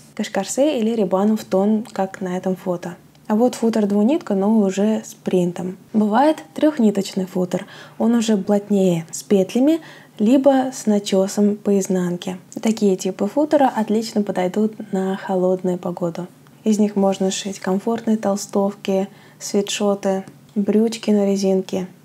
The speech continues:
платья, туники, лонгсливы. Интерлок также один из видов трикотажа.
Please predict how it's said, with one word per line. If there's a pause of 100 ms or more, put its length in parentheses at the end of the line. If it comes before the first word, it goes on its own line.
платья,
туники,
лонгсливы. (240)
Интерлок
также
один
из
видов
трикотажа.